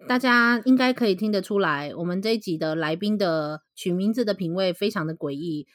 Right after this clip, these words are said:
为什么呢？因为如果有听了我们上一次《末日尽头的卡农》中的生鱼片，那个生鱼片和这位鳕鱼干，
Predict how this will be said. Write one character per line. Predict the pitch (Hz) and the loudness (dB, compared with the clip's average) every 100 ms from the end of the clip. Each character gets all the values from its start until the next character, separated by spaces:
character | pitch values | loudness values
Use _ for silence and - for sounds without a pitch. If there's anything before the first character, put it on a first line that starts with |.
| _ | _
为 | 294 | 0
什 | 311 220 | 2 0
么 | 165 | 0
呢？ | 165 165 175 | -2 -4 -2
因 | 247 277 | 2 4
为 | 269 247 247 _ _ | 4 2 0 _ _
如 | 208 | -2
果 | 233 254 | 4 4
有 | 208 165 | 4 2
听 | - 220 | -2 0
了 | 214 | 0
我 | 185 165 | 0 0
们 | 156 156 | -2 -2
上 | 254 220 | 0 0
一 | 175 | -2
次 | - 226 190 175 _ _ | -4 -2 -2 -4 _ _
《末 | 294 262 | 4 6
日 | 254 | 4
尽 | 208 247 208 | 2 0 0
头 | 170 | -2
的 | 180 | -4
卡 | - 156 | -4 -4
农》 | 151 147 147 165 | -4 -8 -10 -8
中 | 208 | -4
的 | 214 170 | -2 -2
生 | 233 233 | 0 0
鱼 | 190 | -2
片， | 175 220 160 - _ _ | -2 -2 -2 -6 _ _
那 | 302 | 0
个 | 285 | 0
生 | 262 262 | 4 4
鱼 | 220 | 4
片 | 196 226 190 156 - | 2 -2 -2 -6 -10
和 | - 233 202 185 185 | 0 2 2 -4 -4
这 | 208 214 | -2 2
位 | 214 202 190 170 - _ _ - | 4 4 2 -2 -6 _ _ -6
鳕 | - 180 | 0 0
鱼 | 185 185 | 0 -2
干， | 190 208 233 262 | 0 2 2 0